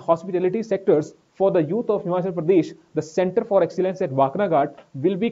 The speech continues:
completed at a cost of सिक्सटी एट करोड़। तो अट्ठासठ करोड़ रुपए की लागत से एक Center of Excellence बनाया जाएगा।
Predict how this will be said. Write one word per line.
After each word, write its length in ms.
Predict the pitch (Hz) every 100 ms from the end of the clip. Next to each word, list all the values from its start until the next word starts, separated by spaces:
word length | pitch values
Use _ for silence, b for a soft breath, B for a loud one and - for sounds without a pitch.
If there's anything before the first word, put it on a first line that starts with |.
| 208
completed 420 | 156 170 175 202
at 140 | 156 156
a 60 |
cost 320 | 156 160 170
of 60 | 180
सिक्सटी 340 | - 139 - 139
एट 260 | 170 208 - _ _ -
करोड़। 280 | 127 117 - _ _ _ _ _
तो 60 |
अट्ठासठ 460 | - 185 180 190 285
करोड़ 260 | 247 214 226
रुपए 200 | 190 196
की 100 | 196
लागत 300 | 160 165 220
से 240 | 175 175
एक 200 | 170 165
Center 480 | - - - 185 185
of 120 | 196
Excellence 400 | 170 - 170 185
बनाया 280 | 151 139 151
जाएगा। 460 | 156 147 202 254